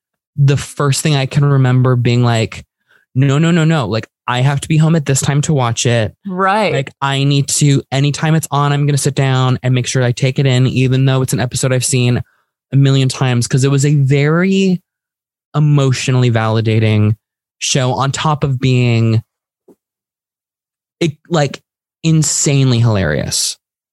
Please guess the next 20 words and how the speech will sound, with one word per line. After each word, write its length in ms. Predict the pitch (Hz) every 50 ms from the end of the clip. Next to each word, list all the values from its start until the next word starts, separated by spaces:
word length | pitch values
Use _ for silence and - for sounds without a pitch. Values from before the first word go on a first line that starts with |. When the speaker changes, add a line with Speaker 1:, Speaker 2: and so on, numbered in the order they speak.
| _ _ _ _
Speaker 2:
Yeah. 460 | - 190 202 196 175 147 131 143 160 - _ _ _ _ _ -
Speaker 1:
Yeah. 240 | 143 135 113 85 87
Speaker 2:
That's 500 | - 180 180 180 180 - - - - -
hard 240 | 165 185 185 185 180
to 80 | 196 175
do. 420 | 156 165 175 214 190 143 - - - -
That's, 280 | - 170 185 - - 220 - - _ _ _ _ - - - - _ - - - -
that's 180 | - 185 180 -
great. 380 | - 156 151 151 131 - - - _ _ _ _ -
Um, 280 | 180 175 170 165 160 160
Speaker 1:
Well, 60 | 214
and 80 | 214
also 280 | 214 233 220 - 254 226
think 220 | - - 220 208
about 220 | 220 202 208 202 202
the 80 | 196
last 260 | 175 160 143 151 151 -
show 220 | - - 151 147
that 180 | 147 143 - -
profiled 540 | - 139 127 131 - 139 127 131 131 123